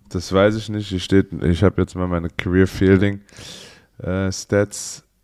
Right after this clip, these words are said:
und ich habe einen einzigen.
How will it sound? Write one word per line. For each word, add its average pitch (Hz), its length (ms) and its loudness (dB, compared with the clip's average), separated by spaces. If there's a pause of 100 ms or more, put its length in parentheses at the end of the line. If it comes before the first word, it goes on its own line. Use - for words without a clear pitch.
(500)
und 87 420 -6 (400)
ich 85 200 -4
habe 85 540 2 (880)
einen 78 380 -4
einzigen. - 580 -6